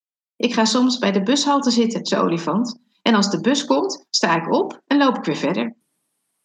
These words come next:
"Maar hoe weet je wanneer het wachten voorbij is?"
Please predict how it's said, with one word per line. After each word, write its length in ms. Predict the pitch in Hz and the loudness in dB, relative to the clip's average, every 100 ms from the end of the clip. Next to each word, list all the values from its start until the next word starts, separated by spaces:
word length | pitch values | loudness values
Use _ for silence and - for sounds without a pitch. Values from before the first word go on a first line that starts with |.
| _ _ _ _ _ _ _ _ _ _ _ _ _ _ _ | _ _ _ _ _ _ _ _ _ _ _ _ _ _ _
"Maar 120 | 285 | 2
hoe 140 | 359 | 2
weet 280 | 339 330 320 | 4 2 2
je 100 | 311 | 0
wanneer 340 | 277 277 285 269 | 2 2 2 0
het 120 | 247 | 0
wachten 300 | 254 269 240 | -2 -4 -6
voorbij 420 | - 247 311 269 | -4 -2 2 2
is?" 420 | - 440 - - | 2 2 -2 -6